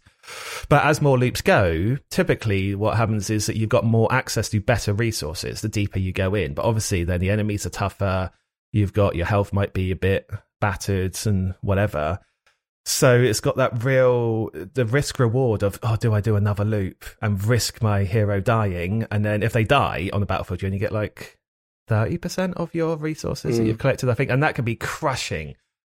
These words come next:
Speaker 1: um, if you've done, like, a fifteen loop run or something. You've got these amazing resources. You've got these unique resources that you've not had before.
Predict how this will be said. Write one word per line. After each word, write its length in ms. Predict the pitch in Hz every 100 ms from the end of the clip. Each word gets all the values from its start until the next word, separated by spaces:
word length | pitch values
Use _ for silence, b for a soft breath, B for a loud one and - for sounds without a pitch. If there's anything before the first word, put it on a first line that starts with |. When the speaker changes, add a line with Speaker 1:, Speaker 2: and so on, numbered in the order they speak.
| _ _ -
Speaker 1:
um, 680 | 120 117 113 107 104 101 95
if 180 | 107 -
you've 340 | 110 101 95 _ _
done, 160 | 113 107
like, 220 | 104 107
a 80 | 92
fifteen 640 | - 139 - 113 104 98
loop 260 | 101 98 -
run 380 | 104 101 85 82
or 160 | 82 90
something. 380 | 110 - 90
You've 120 | 85 101
got 120 | -
these 120 | 101
amazing 420 | 92 95 87 98
resources. 640 | 98 92 - 78 - 80 101
You've 80 | 104
got 60 |
these 140 | 90 92
unique 380 | 90 90 -
resources 640 | 90 87 87 80 - 67 -
that 80 |
you've 120 | 76 85
not 200 | 90 90
had 160 | 92
before. 400 | - - 64 65